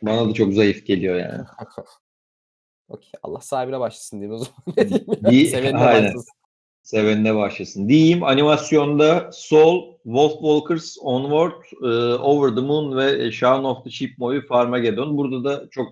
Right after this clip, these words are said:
Speaker 1: ağır bir şekilde Soul favori.
Speaker 2: Ya,
Speaker 1: Ama
Speaker 2: evet.
Speaker 1: zaten bunu animasyonda
Speaker 2: Maalesef.
Speaker 1: da konuşmuştuk. Bizim gönlümüzde kazanan
Speaker 2: Wolf
Speaker 1: Wolf
Speaker 2: Walkers.
Speaker 1: Walkers. Onu da zaten,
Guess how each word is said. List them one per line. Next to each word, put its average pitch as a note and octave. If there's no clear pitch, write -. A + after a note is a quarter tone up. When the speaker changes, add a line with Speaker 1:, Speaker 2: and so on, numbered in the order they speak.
Speaker 1:
ağır B2
bir A2+
şekilde G#2
Soul A2+
favori. G#2
Speaker 2:
Ya, -
Speaker 1:
Ama C#3+
Speaker 2:
evet. C3
Speaker 1:
zaten C3+
bunu C#3
animasyonda C#3
Speaker 2:
Maalesef. B2+
Speaker 1:
da -
konuşmuştuk. C3
Bizim C3+
gönlümüzde A2+
kazanan A#2
Speaker 2:
Wolf A#2
Speaker 1:
Wolf A#2+
Speaker 2:
Walkers. G#2
Speaker 1:
Walkers. -
Onu G2
da A#2
zaten, G#2